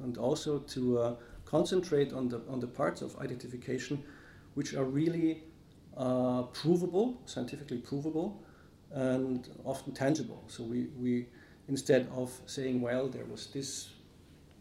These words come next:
ethnic idea or that ethnic idea," we said, "Okay, let's look at the hard facts, um, the infrastructure of, uh, ethnic identification,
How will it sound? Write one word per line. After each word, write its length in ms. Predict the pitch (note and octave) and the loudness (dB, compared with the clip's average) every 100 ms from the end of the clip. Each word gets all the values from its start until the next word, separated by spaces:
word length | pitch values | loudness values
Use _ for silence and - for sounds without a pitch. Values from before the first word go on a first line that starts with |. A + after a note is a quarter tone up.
| - | -12
ethnic 340 | C#3+ B2 C3 C3 | -8 -4 -4 -4
idea 500 | B2+ C#3+ D3+ D#3+ D#3+ | -4 0 4 6 6
or 160 | B2 B2 | 4 0
that 240 | C3+ C3+ C3+ | 0 -2 -8
ethnic 260 | - C3+ | -10 -6
idea," 320 | B2 B2+ D3+ | -6 0 2
we 140 | C#3+ B2 | 4 2
said, 320 | - B2+ - C3+ | 2 -2 -2 -10
"Okay, 260 | B2+ G#2+ - | -8 -10 -8
let's 260 | C3+ C#3+ - | -6 -6 0
look 240 | C#3+ E3+ - | 2 0 0
at 220 | C#3 C#3+ - - - | -4 -6 -14 -20 -14
the 100 | - | -6
hard 220 | C3 E3+ - | -2 -2 0
facts, 540 | E3 D#3 - - - - - - - - - | 2 2 0 -8 -14 -16 -20 -20 -20 -16 -4
um, 640 | C3+ B2+ B2+ B2+ C3 B2 | 0 2 4 4 2 0
the 120 | C3+ | 0
infrastructure 720 | D#3+ G3+ F#3+ - E3 - E3 D3+ | 0 2 0 4 2 2 2 2
of, 380 | C#3+ - - - C#3 | 0 -8 -14 -8 -2
uh, 220 | C3 B2+ C3+ | 0 -2 -4
ethnic 400 | C#3+ C#3+ C#3 - | -4 -2 -2 -4
identification, 920 | C3+ B2+ B2 - C#3+ C3+ C3+ C3+ C#3 | -6 -4 -6 0 2 4 2 0 0